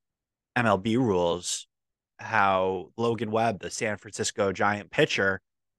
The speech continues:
threw over, uh, to try to pick off Volpe when he was standing on the base. He wasn't even leading. And because of that, um, he couldn't throw over again. He could only, he only gets one throw over per at,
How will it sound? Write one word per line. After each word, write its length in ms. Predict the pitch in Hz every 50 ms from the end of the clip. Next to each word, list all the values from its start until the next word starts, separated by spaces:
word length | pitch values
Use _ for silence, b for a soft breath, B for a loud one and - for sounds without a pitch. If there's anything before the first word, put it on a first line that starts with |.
| _ _ _ -
threw 400 | - - 127 135 165 170 160 - - -
over, 520 | 143 160 156 117 101 92 92 90 87 - _ _ _ _ _ _ _ _ _ _ _ _ _ _ _ _ -
uh, 220 | 113 107 101 101 101
to 120 | - 113
try 160 | - - -
to 80 | - 104
pick 240 | - - 139 - 139
off 200 | 143 160 131 107
Volpe 300 | 95 90 87 - 101 98
when 140 | 104 101
he 160 | 90 - 123 123
was 180 | 113 104 -
standing 340 | - - - 135 123 120 113
on 100 | 107 104
the 80 | 104 101
base. 300 | 131 170 135 87 - -
He 80 | -
wasn't 260 | 123 127 113 123 120
even 220 | 110 95 90 87 98
leading. 480 | 131 170 185 147 104 90 85 85 90 - _ _ _ _ _ _ _ _ _ _ _ _ -
And 140 | 110 98
because 360 | 87 101 - - 151 170 160 165
of 140 | 131 92
that, 340 | 90 90 87 87 90 92 - _ _ _ _ _ _ _ _ _ _ _ _ _ _ _ _ _
um, 440 | 117 107 98 95 92 92 90 90 90 _ _ _ _ _ _ _ _ _ _
he 140 | - 143 123
couldn't 240 | - 156 143 131 120
throw 280 | - 135 127 123 123
over 240 | 131 135 123 135 123
again. 300 | 98 90 - 87 85 82 82
He 120 | 101 98
could 100 | - 120
only, 180 | 120 120 120 -
he 100 | 117 131
only 180 | 139 131 123 110
gets 320 | 110 139 123 104 - -
one 420 | 113 110 117 113 110 107 107 104 - _ _ _ _ _ _
throw 280 | 117 123 147 160 135
over 300 | 110 101 98 95 98 98
per 240 | 92 - - 123 113
at, 160 | 101 95 -